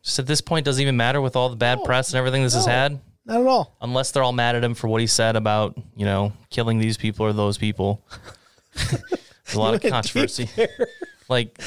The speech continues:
Speaker 2: <laughs> You went deep. I didn't know you were going that deep. Okay.
Speaker 1: these were the
Speaker 2: Yeah.
Speaker 1: quotes.
Speaker 2: Yeah, the quoted words. Got it.
Speaker 1: But, yeah, so, I mean, is he wanted? Of course he's wanted. He's a big name. Everyone knows him in
Speaker 2: Yes.
Speaker 1: the game of golf.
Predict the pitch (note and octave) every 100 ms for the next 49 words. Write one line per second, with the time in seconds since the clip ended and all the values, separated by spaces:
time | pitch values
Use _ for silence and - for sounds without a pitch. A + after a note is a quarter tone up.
0 | G#3+ - F#4+ F#4+ - G4+ _ - - E4
1 | - F3+ - - - - - G#3+ D#3 D3
2 | D3 C#3+ D#3 F3+ B2 - F3+ - C3+ D2
3 | - C3+ C3+ D3+ C#3 C3 A#2+ A#2 A2 -
4 | C#3 C#3 B2+ A2+ B2+ G#2 - - C3 A#2+
5 | - C#3+ B2+ B2 A#2+ A#2+ - B2+ A2+ G#2+
6 | - - _ _ _ _ _ C3+ D3 G#2+
7 | - B2 B2 B2 A2+ A2+ C#3 A#2+ A#2 A#2+
8 | A#2 G2+ D#2 - - - F#3 - C3 A2+
9 | A2+ G2 A#2 C#3 D#3 C#3+ C3+ D3+ C3 A2
10 | - A#2+ D3 C#3 C#3 C3 B2 A2+ A2 G#2
11 | F2+